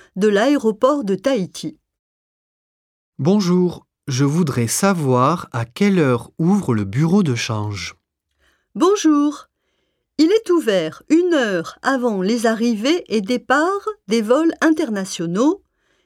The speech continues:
Speaker 1: et du lundi au vendredi de huit heures à onze heures.
Speaker 2: Ah bon, merci. Je vais aller sur l'île de Makatea. Il y a un bureau de change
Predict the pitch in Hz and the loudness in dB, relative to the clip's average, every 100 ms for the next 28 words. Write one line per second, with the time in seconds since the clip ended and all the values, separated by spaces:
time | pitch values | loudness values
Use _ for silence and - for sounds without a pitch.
0 | _ - 330 320 196 202 214 311 269 254 | _ 0 2 2 0 -2 2 2 2 2
1 | 359 427 208 190 247 349 262 190 156 214 | 0 0 -6 -2 2 2 2 -4 -6 -6
2 | 294 - _ 180 208 185 208 - 294 359 | -6 -8 _ -4 -2 -2 -2 0 0 0
3 | 330 - 240 277 269 160 101 - - _ | -4 -4 0 2 2 -2 -4 -10 -20 _
4 | _ _ - 127 131 170 127 120 143 143 | _ _ -2 0 2 0 -2 -2 -2 0
5 | - 135 - _ _ _ _ _ - _ | -2 -2 -4 _ _ _ _ _ -20 _
6 | 127 143 160 160 175 214 - 131 123 160 | 0 2 2 2 2 0 0 0 2 2
7 | 196 120 113 139 175 180 139 110 98 - | 2 2 0 0 -2 -2 0 0 -4 -8
8 | _ _ - _ 147 135 135 131 123 113 | _ _ -20 _ -2 2 2 2 0 -2
9 | 113 107 104 104 - 196 254 262 | -4 -4 -4 -2 0 0 -2 -6